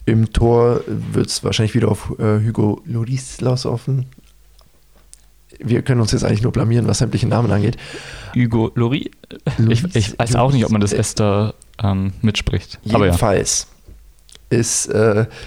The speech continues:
Speaker 1: er natürlich der, der Top-Mann, auch wenn man sagen muss, die, dass sie gerade im Tor, äh, überragend aufgestellt sind. Ich hätte jetzt auch als französischer Nationaltrainer, wenn ich wäre, überhaupt kein Problem,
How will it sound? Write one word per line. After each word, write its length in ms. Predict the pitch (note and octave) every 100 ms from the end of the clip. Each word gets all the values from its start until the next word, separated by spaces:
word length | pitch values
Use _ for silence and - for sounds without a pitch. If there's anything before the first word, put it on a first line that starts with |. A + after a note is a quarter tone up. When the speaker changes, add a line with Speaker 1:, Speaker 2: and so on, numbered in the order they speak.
| -
Speaker 1:
er 120 | - A#2
natürlich 280 | G#2+ G#2+
der, 140 | F#2+ G2
der 160 | -
Top-Mann, 440 | G2+ A2 F#2+ F#2+ G#2
auch 300 | - G#2 -
wenn 160 | G2+
man 160 | G2 F2+
sagen 240 | F2 F#2
muss, 180 | G2+ G2
die, 220 | F#2 G2
dass 180 | - F#2+
sie 100 | - -
gerade 240 | - G2+ A#2
im 80 | G2+
Tor, 460 | - G2+ D#2+ F2+ -
äh, 440 | F2+ E2 - -
überragend 420 | - D#2 D#2+ G#2+
aufgestellt 380 | - - - F#3+
sind. 220 | G2+ G2+ - - - - -
Ich 160 | -
hätte 100 | A#2+
jetzt 220 | - -
auch 340 | - G#2+ G2 -
als 220 | G#2+ G#2
französischer 540 | G#2+ G2+ A2+ G#2+ G#2
Nationaltrainer, 720 | F#2+ G2 G2 G#2 G#2+ A2 G#2+
wenn 120 | G2+ G2
ich 120 | G#2
wäre, 240 | A#2 A2
überhaupt 340 | A2 G#2 F#2+ -
kein 100 | G2
Problem, 400 | - G#2 A2